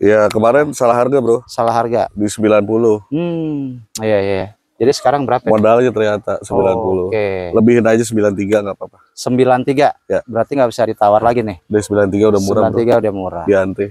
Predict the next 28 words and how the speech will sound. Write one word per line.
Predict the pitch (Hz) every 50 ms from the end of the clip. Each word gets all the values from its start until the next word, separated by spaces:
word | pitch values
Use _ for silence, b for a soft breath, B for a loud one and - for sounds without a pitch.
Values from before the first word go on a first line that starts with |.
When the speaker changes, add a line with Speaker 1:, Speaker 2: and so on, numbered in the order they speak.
| 101 _
Speaker 2:
Oke, | _ 104 101 - _ 110 101
Biante | 92 92 101 101 98 104 - 127
ya. | 104 101 104 107 104 -
Pasaran | - 98 - - 110 107 120 135
sih | 135 147
di | 131 120
luar | 117 110 107 101 -
sono | - 117 127 143
masih | 131 113 - - 107
cepet | - - - 117 117
lima, | 110 113 113 107 127 135 127
cepet | - - - - 104 - -
Speaker 1:
Masih |
Speaker 2:
sepuluh. | - 98 101 110 110 113
Speaker 1:
lebih | 123 120 117 - 101 98
lah. | 90 92 - 92 92 -
Speaker 2:
Masih | - 107 - 110
lebih | 107 107 101 104 131 131
lah | 123 120 110
di | 104 101
atas | 95 - 104 -
cepet | - - - _ 123 113 101 101
ini | 95 92 98
ya. | 110 95
Speaker 1:
Heeh. | - - 98 98 98 104
Speaker 2:
Ah, | 98 98 95 92 -
kondisinya | - 101 101 101 - - 107 117 123 107
oke. | 98 95 - - 123 135 139 151